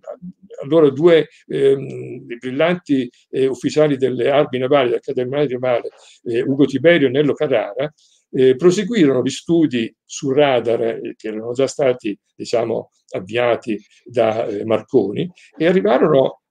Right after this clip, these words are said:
a costruire un prototipo di radar, che, eh, però fu ignorato.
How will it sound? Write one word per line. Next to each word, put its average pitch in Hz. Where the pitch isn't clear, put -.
a 135
costruire 180
un 143
prototipo 208
di 107
radar, 113
che, 196
eh, 151
però 247
fu 208
ignorato. 165